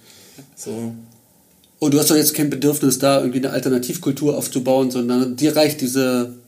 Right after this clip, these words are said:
Speaker 2: wie du schon beschrieben hast, du willst eine Wohlfühlatmosphäre, das ist ausreichend für dich.
Speaker 1: Was meinst du mit, mit Alternativkultur?
Speaker 2: Hm. Na, ich hab mich jetzt gefragt, ob das, was du, ist, ist, ist ja auch eine Art Kultur, also praktisch dieses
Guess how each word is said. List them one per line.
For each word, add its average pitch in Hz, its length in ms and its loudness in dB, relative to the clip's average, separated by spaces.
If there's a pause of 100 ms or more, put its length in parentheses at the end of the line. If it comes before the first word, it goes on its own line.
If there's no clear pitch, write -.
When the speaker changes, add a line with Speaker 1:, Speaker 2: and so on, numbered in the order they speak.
(120)
Speaker 2:
wie 131 100 -2
du 131 80 0
schon 139 140 -2
beschrieben 143 340 2
hast, 120 160 -4
du 127 160 0
willst 135 180 0
eine 127 80 2
Wohlfühlatmosphäre, 143 800 0
das 120 160 -8
ist 113 100 -8
ausreichend 117 520 -12
für - 60 -14
dich. 113 160 -16 (440)
Speaker 1:
Was 131 140 -6
meinst 135 280 0
du 127 40 -4
mit, 117 280 -6
mit 117 180 -4
Alternativkultur? 123 720 0
Speaker 2:
Hm. - 80 -16 (1500)
Na, 123 140 0
ich 131 100 0
hab 170 60 -2
mich 165 120 0
jetzt 160 140 0
gefragt, 165 420 0
ob 147 100 -4
das, 151 180 -2
was 143 140 -4
du, 180 160 2
ist, - 100 -2
ist, - 220 -2
ist 131 160 0
ja 170 80 2
auch 165 180 -2
eine - 140 -6
Art 139 160 -8
Kultur, 147 600 0
also 123 200 -2
praktisch 123 360 -8
dieses 123 400 -2